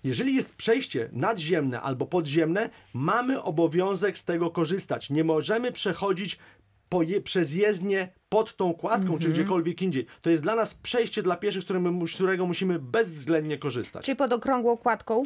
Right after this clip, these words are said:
Speaker 1: O, Ofiar Katynia, nawet sobie zanotowałem,
Speaker 2: Tak.
Speaker 1: że to jest Ofiar Katynia.
Speaker 2: Czyli
Speaker 1: Tak?
Speaker 2: pod ok-, kładka okrągła też jest po to, żeby po niej przechodzić?
Speaker 1: Tak, no chyba że tam są przy-, bo ja teraz nie kojarzę sobie miejsca, znaczy kojarzę miejsce, tylko nie wiem, czy tam są przejścia dla
Speaker 2: No
Speaker 1: pieszych.
Speaker 2: nie
Speaker 1: Jeżeli
Speaker 2: ma.
Speaker 1: są,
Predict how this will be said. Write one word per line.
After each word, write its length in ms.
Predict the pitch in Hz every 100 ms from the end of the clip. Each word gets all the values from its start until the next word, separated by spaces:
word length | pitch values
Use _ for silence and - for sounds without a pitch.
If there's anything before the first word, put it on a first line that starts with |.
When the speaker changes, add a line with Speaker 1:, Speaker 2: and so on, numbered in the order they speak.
| -
Speaker 1:
O, 140 | 196
Ofiar 240 | 208 208 190
Katynia, 300 | 202 226 170
nawet 180 | 156
sobie 140 | 175 165
zanotowałem, 460 | 165 160 165 190 185
Speaker 2:
Tak. 60 |
Speaker 1:
że 80 | 156
to 60 | 147
jest 100 | 139
Ofiar 200 | 139 127
Katynia. 220 | 131 120 - -
Speaker 2:
Czyli 160 | 277 294
Speaker 1:
Tak? 120 | 302
Speaker 2:
pod 40 |
ok-, 280 | 311 - 214
kładka 440 | - 302 269 277 240
okrągła 400 | 226 226 233 262
też 160 | 269
jest 160 | 214 -
po 100 | 180
to, 120 | 226
żeby 200 | 214 240
po 120 | 240
niej 140 | 190 170
przechodzić? 360 | 170 170 156
Speaker 1:
Tak, 200 | 180 127
no 80 | 151
chyba 220 | 180 160
że 80 | 160
tam 160 | 175 165
są 160 | 175
przy-, 160 | 165 180
bo 80 | 170
ja 60 |
teraz 200 | 165 156
nie 60 | 165
kojarzę 300 | 170 175 135
sobie 200 | 143 135
miejsca, 320 | 135 131 165 -
znaczy 200 | 165 170
kojarzę 280 | 175 151 147
miejsce, 220 | 180 196
tylko 160 | -
nie 60 | 175
wiem, 100 | 175
czy 60 | 180
tam 100 | 165
są 120 | 180
przejścia 280 | 170 170 165
dla 100 | 175
Speaker 2:
No 60 | 170
Speaker 1:
pieszych. 200 | 226 262
Speaker 2:
nie 60 |
Speaker 1:
Jeżeli 180 | 277 190
Speaker 2:
ma. 60 |
Speaker 1:
są, 100 | 175